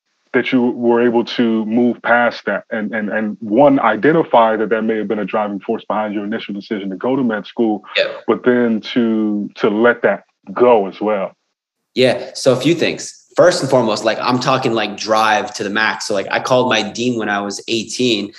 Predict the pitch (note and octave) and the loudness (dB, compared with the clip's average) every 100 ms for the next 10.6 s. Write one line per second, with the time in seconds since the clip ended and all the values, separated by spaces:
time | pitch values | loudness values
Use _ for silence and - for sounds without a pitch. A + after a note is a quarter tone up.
0 | - A2+ A2 G#2+ - A#2 A2 G#2 G2+ B2 | -6 -4 0 -2 0 0 0 -2 -2 0
1 | C3+ - G2+ G2+ G#2+ G#2 G#2 - G2+ G2+ | 0 -2 -6 -6 -4 -2 -4 -6 -10 -8
2 | F#2+ B2+ A#2+ G#2+ G#2 G#2 G2 G#2+ G#2 G#2 | -4 -4 -2 -4 -4 -6 -4 -2 -2 -4
3 | G2+ - G#2+ G2+ F#2+ F#2+ F#2+ A#2 - F#2 | -8 -4 -2 -2 -6 -4 -4 -4 -6 -8
4 | D2+ - - - - - G#2 G#2 A2 A2+ | -8 -14 -20 -18 -14 -4 -2 0 -2 -2
5 | A2+ A2 G#2+ G#2+ G#2 G2+ G2+ G2+ G2+ G2+ | -2 -2 -2 -2 -6 -4 -4 -4 -6 -4
6 | G2 G2 G2+ G2+ - F#2 F2+ G#2 A2 G2+ | -4 -6 -6 -6 -6 -8 -6 -4 -4 -4
7 | - G2 G2 - - - - F#2+ F#2+ G2+ | -6 -8 -8 -12 -16 -12 -6 -6 -4 -4
8 | G2+ G#2+ F2+ - - - - _ - A2+ | -2 -2 -2 -8 -16 -18 -20 _ -4 0
9 | G#2+ G2+ - - _ _ A2 A#2 - - | 0 0 -6 -18 _ _ -2 -2 -4 -2
10 | B2 B2+ A#2 G#2+ G#2+ | 0 2 2 0 -4